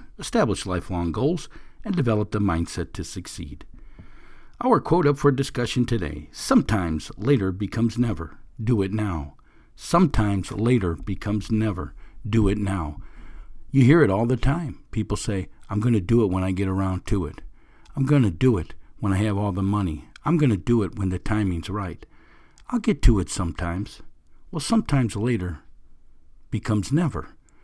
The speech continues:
because you really never get around to it. Basically, what you're doing is you're a dreamer. You have all these ideas floating around in your mind, and you're gonna get to 'em. And you're gonna get to 'em. And sooner or later, they leave your mind, and you never get to 'em.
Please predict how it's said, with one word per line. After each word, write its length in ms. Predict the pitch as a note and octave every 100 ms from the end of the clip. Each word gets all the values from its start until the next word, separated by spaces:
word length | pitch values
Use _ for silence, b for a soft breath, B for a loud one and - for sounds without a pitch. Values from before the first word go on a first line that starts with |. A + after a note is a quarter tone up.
| -
because 260 | - F3+ F3
you 60 |
really 240 | F#3+ D3 A2
never 240 | A#2+ A2+
get 180 | A2 A2+
around 380 | A2+ A#2 A2+ -
to 160 | F3
it. 140 | F#2+ - b b b -
Basically, 420 | D4 - C3 C3+
what 260 | B2 C#3+ -
you're 60 |
doing 340 | F#2+ C#3+ B2+ G2+
is 280 | G2+ - - -
you're 160 | G3+ B3
a 40 |
dreamer. 440 | F#3+ A3+ A3 - - - - - - - - - - -
You 140 | D3
have 160 | F#3+ D3+
all 140 | E3+
these 180 | G3 C#3+
ideas 380 | F#3+ C3+ C#3 -
floating 320 | A2 A#2 A#2
around 260 | A#2+ B2
in 80 | C#3+
your 100 | F3+
mind, 340 | A#2 F2 F#2+ E3+
and 120 | E3+
you're 80 | E3+
gonna 220 | F#3 E3+
get 180 | E3+ -
to 180 | G3+ C3+
'em. 160 | D2 - - - - - - -
And 80 | A#2+
you're 100 | B2
gonna 180 | C3+ C#3
get 200 | D3 -
to 200 | F3 C#3
'em. 140 | D#2+ - -
And 120 | G3
sooner 220 | F3+ D#3+
or 40 |
later, 220 | G#2+ A2 A2
they 100 | A2
leave 260 | G2+ G#2
your 100 | G#2
mind, 280 | G2 F#2+ B2+
and 100 | D3
you 80 | C#3+
never 220 | C#3+ D3+
get 220 | C#3 D3+
to 140 | -
'em. 100 | A3